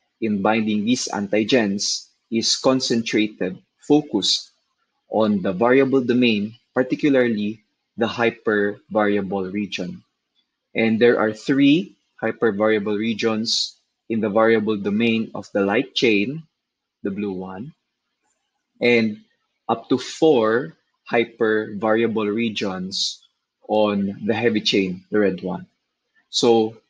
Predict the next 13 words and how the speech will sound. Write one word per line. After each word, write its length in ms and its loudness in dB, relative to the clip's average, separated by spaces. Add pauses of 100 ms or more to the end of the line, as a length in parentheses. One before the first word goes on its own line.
(560)
the 120 2
term 380 4
hypervariable 1400 -2 (960)
denotes 840 0 (200)
that 300 -2 (100)
these 320 -2
portions 680 -2
of 240 -6
the 80 -2
antibody 840 -2 (640)
are 240 2
able 500 2 (180)
to 440 -4